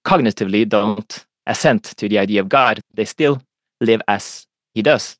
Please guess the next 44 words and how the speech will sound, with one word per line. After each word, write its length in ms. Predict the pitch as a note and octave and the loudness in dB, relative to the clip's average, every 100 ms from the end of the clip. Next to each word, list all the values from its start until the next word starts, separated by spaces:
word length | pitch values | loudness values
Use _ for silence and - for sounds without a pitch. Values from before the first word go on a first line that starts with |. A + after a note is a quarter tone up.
| - | -6
They 100 | G2+ | -6
still 300 | - B2 B2 | -2 0 0
live 320 | A2+ D3 C3+ | 0 -2 -2
as, 480 | G2 F#2+ - - - - - _ _ _ _ _ _ _ _ _ | -4 -4 -10 -12 -14 -18 -20 _ _ _ _ _ _ _ _ _
uh, 360 | G2 F#2+ F#2 F#2 G#2 _ _ - | -6 -6 -6 -8 -14 _ _ -6
true 160 | A#2 | 0
and 60 | G#2 | 2
untrue, 300 | G2+ A2 G#2 - - | 2 -2 -6 -8 0
good 140 | G#2+ | 2
and 60 | G#2+ | 4
evil, 340 | G#2 G#2 G#2 - _ _ - - | 2 2 -2 -6 _ _ -20 -6
beauty 320 | G#2+ G2+ G#2 | -2 0 0
and 220 | G#2 G#2 | -2 -2
ugly 400 | G2+ F#2 F#2+ G#2 | -2 -4 -6 -8
are 160 | F#2+ F#2+ - | -8 -10 -4
real 240 | A2 G#2+ | 0 0
concepts 540 | - G#2+ G2+ G#2 - - | 0 -4 -4 -6 -6 -4
out 200 | G2+ G2+ | -2 -2
there 180 | G#2 G2 | -2 -2
in 100 | G2+ | -2
the 80 | |
world 340 | G2+ D#3 A2+ F#2+ _ _ | 0 2 0 -2 _ _
that 100 | G#2 | -10
so, 240 | - G#2 G2 | -4 -4 -4
we 180 | G#2+ | -4
sort 220 | G#2 G2+ G2 | -2 -4 -4
of 60 | |
have 160 | F#2+ - | -6 -6
to 100 | G2+ | -8
approach. 500 | - D3+ B2+ - - _ _ - - - - _ _ _ | -4 -2 -2 -6 -8 _ _ -20 -20 -20 -20 _ _ _
But 120 | F3+ F#3 | 4 6
you 60 | |
also 160 | E3 D3+ | 6 4
have 60 | |
this, 200 | C3+ C3 | 0 0
uh, 120 | B2+ B2 | 0 0
myth 160 | B2+ | -2
about 240 | A#2 A2+ - | -2 -4 -2
the, 280 | A2+ G#2+ G#2 | -2 -2 -4
the 80 | G#2+ | -2
shadow 300 | B2 A2+ G#2 | 0 0 -2
of 80 | |
the 60 | F#2+ | -2
Buddha, 340 | G2 D#3+ F2+ | -2 -2 -2